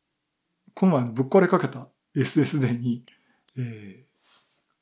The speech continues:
Windows tenのインサイダープログラムを入れ、インサイダープレビューを入れてですね、えー、今試してますけども、えっとね、いくつかあるのが面白いのがですね、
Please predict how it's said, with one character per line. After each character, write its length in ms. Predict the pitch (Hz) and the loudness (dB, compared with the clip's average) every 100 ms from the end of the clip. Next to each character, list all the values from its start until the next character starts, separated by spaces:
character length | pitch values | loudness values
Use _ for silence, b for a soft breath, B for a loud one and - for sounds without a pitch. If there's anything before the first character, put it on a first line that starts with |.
| 143 | 2
Windows 400 | 139 139 127 135 | 4 4 2 -2
ten 140 | 113 | -4
の 140 | 98 - | -8 -6
イ 100 | 131 | -4
ン 40 | |
サ 120 | 127 131 | 0 0
イ 20 | |
ダ 60 | |
ー 40 | 120 | 2
プ 80 | 127 | 2
ロ 80 | |
グ 60 | 120 | 2
ラ 80 | 117 | 0
ム 100 | - | -10
を 40 | |
入 60 | 104 | -16
れ、 120 | - | -10
イ 80 | - | -6
ン 20 | 123 | -2
サ 120 | 131 | -2
イ 20 | |
ダ 60 | 131 | 0
ー 40 | |
プ 120 | - | 4
レ 60 | 143 | 4
ビ 100 | 113 | 4
ュ 20 | |
ー 20 | |
を 20 | |
入 80 | 110 | -2
れ 60 | 127 | -6
て 120 | 127 | -6
で 80 | 107 | -10
す 200 | - 117 | -16 -16
ね、 80 | - b b b b - | -20 b b b b -10
え 40 | |
ー、 60 | 120 | -6
今 220 | 120 117 | -6 -6
試 180 | - 135 | -2 -2
し 40 | - | -2
て 80 | 120 | -6
ま 100 | - | -14
す 100 | - | -18
け 100 | - | -10
ど 100 | 123 | -2
も、 240 | 131 - B B B B B B B - | -2 -2 B B B B B B B -10
え 60 | 131 | -10
っ 40 | |
と 160 | 131 127 | -6 -6
ね、 140 | 120 | -4
い 120 | 180 | -4
く 80 | - | -4
つ 160 | - - | -8 -2
か 120 | 175 | 0
あ 40 | |
る 80 | 151 | 0
の 120 | 131 | 0
が 80 | 123 | 0
面 160 | 120 202 | 0 0
白 240 | - 254 | 2 2
い 20 | |
の 100 | 196 | 2
が 80 | 123 | 0
で 120 | 107 | -6
す 160 | - - | -14 -14
ね、 220 | 113 - | -16 -18